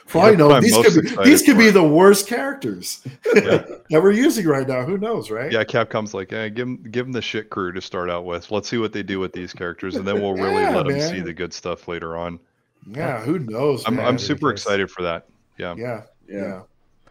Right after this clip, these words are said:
Speaker 3: Uh, what char-,
Speaker 1: Absolutely.
Speaker 3: like, yeah, just as, to close it out in character discussion, and then we'll get to the closing out the show in general, but, uh, what, what characters are you guys most excited for that they're gonna add to the game?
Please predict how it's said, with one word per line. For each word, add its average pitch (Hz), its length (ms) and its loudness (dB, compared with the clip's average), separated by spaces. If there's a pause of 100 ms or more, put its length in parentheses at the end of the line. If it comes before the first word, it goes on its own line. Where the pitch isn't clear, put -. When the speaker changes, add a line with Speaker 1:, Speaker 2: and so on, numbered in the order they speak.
(240)
Speaker 3:
Uh, 117 160 -6
what 135 140 -4
char-, 156 160 -4
Speaker 1:
Absolutely. 101 240 -12
Speaker 3:
like, 131 220 -8
yeah, 123 160 -4
just 123 240 -10
as, 135 180 -8
to - 140 -14
close 139 260 -6
it 120 60 -8
out 120 180 -4
in 110 80 -12
character 110 380 -10
discussion, 104 680 -14
and 101 100 -16
then 101 100 -14
we'll 101 100 -14
get 101 160 -16
to 101 100 -14
the 90 180 -14
closing 98 360 -14
out 95 100 -14
the 87 60 -18
show 104 240 -10
in 92 80 -14
general, 107 380 -6
but, 98 240 -12 (260)
uh, 104 160 -6
what, 123 200 -6
what 143 200 -6
characters 139 600 -6
are 117 140 -8
you 117 160 -8
guys 110 220 -8
most 110 180 -12
excited 101 400 -12
for 98 220 -12
that 92 100 -14
they're 95 80 -12
gonna 92 160 -14
add 90 280 -16
to - 100 -20
the 95 100 -14
game? 95 280 -16